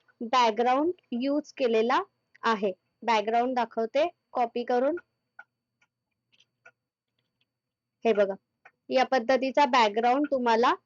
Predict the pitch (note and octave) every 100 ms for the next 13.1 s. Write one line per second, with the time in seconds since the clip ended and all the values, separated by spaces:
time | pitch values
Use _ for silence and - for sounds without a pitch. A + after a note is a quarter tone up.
0 | _ - C4 C4+ C4+ D4+ D#4 D4+ C#4 B3+
1 | C#4 C4+ B3 C4 C#4+ C#4 C#4 - C#4 C4+
2 | B3+ A#3+ A3 A#3+ B3 B3+ C4+ C#4 C#4 A#3+
3 | A#3+ _ - B3+ A3 D4 - _ _ -
4 | C#4+ C4 B3+ C#4+ B3 B3+ C#4+ C4+ C4+ A#3+
5 | A#3+ C4+ B3+ A#3 A#3 B3+ - A3+ G3 F#3+
6 | B3 - G#3 B3 A#3+ A#3 B3+ C4 - B3
7 | G3+ B3 G4 _ _ _ _ _ _ _
8 | - A3+ - A#3 G#3+ A#3+ D4+ - _ -
9 | G#3+ A3+ F3+ G3 F#3 G3 - _ _ _
10 | _ _ _ _ _ _ - - _ _
11 | _ _ _ - D#4+ F4+ E4+ D4+ D4 C4+
12 | C#4+ C#4 B3+ B3 A#3 C#4 B3 - A#3 A#3